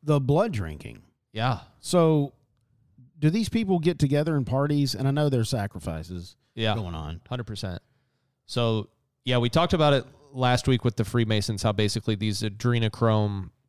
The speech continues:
Speaker 2: sacrifices, these, um, you know, these ritual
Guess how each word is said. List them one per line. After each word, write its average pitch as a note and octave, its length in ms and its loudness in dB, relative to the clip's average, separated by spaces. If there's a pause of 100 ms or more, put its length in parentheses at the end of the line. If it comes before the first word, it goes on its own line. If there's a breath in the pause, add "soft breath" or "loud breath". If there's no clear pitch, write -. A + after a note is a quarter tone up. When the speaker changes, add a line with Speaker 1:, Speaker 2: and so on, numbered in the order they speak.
Speaker 2:
sacrifices, G2+ 880 0
these, F#2 540 -4
um, F2 540 -6 (720)
you A2 100 -8
know, G2 100 -6
these F#2 200 -8
ritual G2 680 -6